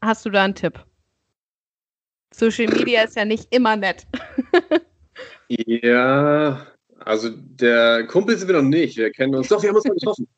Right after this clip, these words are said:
Speaker 2: Wir haben eigentlich nur virtuell hin und her geschrieben, weil er mir halt weitergeleitet hat, was bei ihm gelandet ist und eigentlich zu mir sollte. Aber dann haben wir uns irgendwann bei der Kieler Woche, glaub ich, in Schilksee
Speaker 1: Ah.
Speaker 2: getroffen und kurz getauscht. Ja. Ich weiß gar nicht. Ich hab,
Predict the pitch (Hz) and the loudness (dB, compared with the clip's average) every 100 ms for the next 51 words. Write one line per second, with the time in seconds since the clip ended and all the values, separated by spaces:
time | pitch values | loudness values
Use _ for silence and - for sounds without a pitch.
0 | _ 123 123 147 139 147 135 143 143 143 | _ -2 0 0 -2 -4 -6 -2 0 0
1 | 156 139 123 139 131 - 127 127 117 113 | 2 2 2 0 0 -4 -4 0 -2 0
2 | 110 101 117 120 117 113 110 113 110 - | -2 0 -2 0 0 -2 -2 -2 -2 -2
3 | 110 110 139 139 127 120 120 123 123 123 | -4 0 2 4 4 4 2 -2 -4 -4
4 | 110 117 - 120 123 117 120 143 123 120 | -4 -6 -2 2 2 4 2 2 2 0
5 | 131 131 123 120 131 123 120 123 123 143 | 0 2 0 0 -2 0 0 2 0 0
6 | 135 110 101 98 - - - 104 - 131 | 0 0 0 0 -6 -20 -12 -12 0 0
7 | 127 - 196 190 - - 226 226 240 285 | 0 -2 0 0 -4 -14 -12 -12 -12 -14
8 | - 104 - 98 - 110 - 330 - - | -2 -2 0 -4 0 0 0 -4 -4 0
9 | 104 95 - - - 104 98 - _ - | 2 0 -2 -20 -8 -4 -4 -6 _ -16
10 | - - - - 123 110 131 190 - 131 | -12 -12 -14 -2 -2 2 2 2 2 0
11 | 117 107 117 135 135 | 0 -4 -2 -2 -4